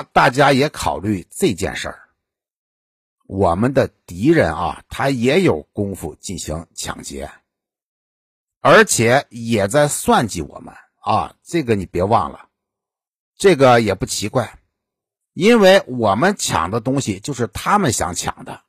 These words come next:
啊，而他们对我们是居高临下的啊。这个居高临下，一个是他们在山上啊，地势上比我们高，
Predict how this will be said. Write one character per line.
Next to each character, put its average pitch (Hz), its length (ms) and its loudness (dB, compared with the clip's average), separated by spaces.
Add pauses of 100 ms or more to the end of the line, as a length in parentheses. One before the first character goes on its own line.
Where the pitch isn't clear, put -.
啊， 90 340 -6 (1040)
而 143 240 6
他 165 320 0
们 143 300 0
对 165 180 4
我 76 300 -4
们 101 240 -6
是 85 300 -8
居 - 200 -8
高 113 220 0
临 90 180 -6
下 127 240 -2
的 - 100 -18 (680)
啊。 123 180 2
这 220 220 -2
个 156 80 4
居 180 240 -4
高 180 180 6
临 127 160 0
下， 87 260 -2
一 110 200 -8
个 170 120 2
是 98 300 -4 (220)
他 147 180 -6
们 147 80 -6
在 127 140 -2
山 135 300 -4
上 - 140 -6
啊， - 220 -14 (140)
地 165 160 -4
势 165 200 -2
上 85 260 -2
比 90 100 -10
我 78 80 -4
们 73 180 -14
高， 78 320 -8